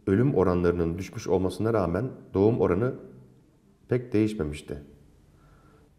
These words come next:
Fakat dünyanın gelişmekte olan bölgelerinin diğer hepsinde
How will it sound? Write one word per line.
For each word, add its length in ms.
Fakat 400
dünyanın 380
gelişmekte 520
olan 340
bölgelerinin 640
diğer 160
hepsinde 500